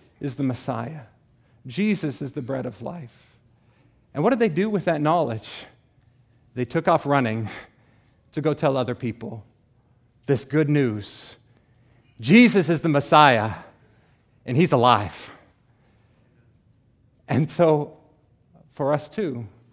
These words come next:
that's what he's calling us to do. He's calling us, first of all, to come to him day by day by day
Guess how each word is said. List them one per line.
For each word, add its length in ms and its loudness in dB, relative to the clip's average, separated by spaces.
that's 160 -4
what 60 0
he's 120 -2
calling 320 -4
us 120 -8
to 80 -16
do. 300 -12
He's 160 0
calling 380 4
us, 100 2
first 320 -2
of 100 0
all, 200 6
to 120 -6
come 300 -2
to 80 0
him 240 0
day 460 6
by 200 4
day 300 4
by 240 4
day 460 2